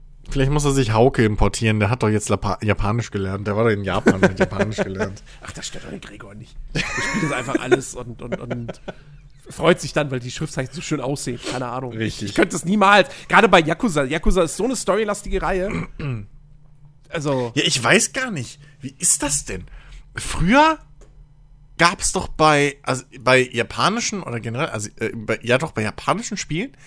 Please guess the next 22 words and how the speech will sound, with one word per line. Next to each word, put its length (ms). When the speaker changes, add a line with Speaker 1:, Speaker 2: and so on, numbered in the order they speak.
Speaker 1:
gab's 160
einmal 160
die 120
Japan-Version 840
und 60
dann 100
gab's 180
noch 140
mal 100
so 80
eine 160
Asia-Version. 720
Und 100
die 80
Asia-Version 580
hatte 160
doch 120
meistens 460
dann 160
amerikanische 500
Untertitel 480
drin. 220